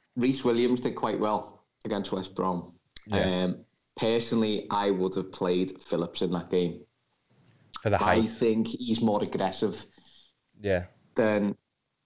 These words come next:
Speaker 1: um, than Reece Williams. Reece Williams, superior footballer, but I think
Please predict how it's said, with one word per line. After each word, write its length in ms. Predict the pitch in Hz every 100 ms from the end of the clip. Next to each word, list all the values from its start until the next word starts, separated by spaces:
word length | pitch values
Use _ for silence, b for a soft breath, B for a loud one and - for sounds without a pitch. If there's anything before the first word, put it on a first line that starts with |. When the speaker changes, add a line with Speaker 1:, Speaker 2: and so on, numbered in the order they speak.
| _ -
Speaker 1:
um, 640 | 101 98 98 92 92 82 - - -
than 120 | - 95
Reece 200 | 95 -
Williams. 340 | 101 92 90
Reece 180 | 117 113
Williams, 760 | 117 113 110 110 107 - - _ _ _ _ _
superior 540 | - - 117 117 107 104
footballer, 640 | - 95 - 101 98 98 - - _ _ _ _ _
but 180 | - 92 -
I 80 | -
think 600 | - 104 92 92 -